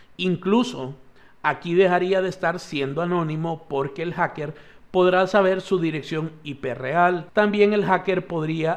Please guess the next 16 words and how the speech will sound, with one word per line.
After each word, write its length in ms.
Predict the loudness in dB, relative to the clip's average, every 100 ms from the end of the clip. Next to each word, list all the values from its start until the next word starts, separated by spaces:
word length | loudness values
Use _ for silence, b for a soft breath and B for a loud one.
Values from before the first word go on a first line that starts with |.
| -4
hacer 320 | -6 -4 -6
phishing 560 | -4 -6 -4 -6 -6 -8 B B 0
redireccionándolo 1080 | 2 4 2 2 2 2 2 0 0 0 -2
a 100 | -4
sitios 440 | -6 -8 -6 -6
web 360 | 0 0 0 -6
como 300 | -10 -8 -6
Gmail 520 | -4 -2 -2 -2 -4
para 300 | -6 -4 -4
que 80 | -6
usted 260 | -12 -10 -4
caiga 420 | -2 -2 -4 -6
e 100 | -6
ingrese 440 | -6 -6 -6 -6 -8
sus 260 | -8 -10
credenciales 880 | -8 -4 -4 -4 -2 -2 -2 -4 -10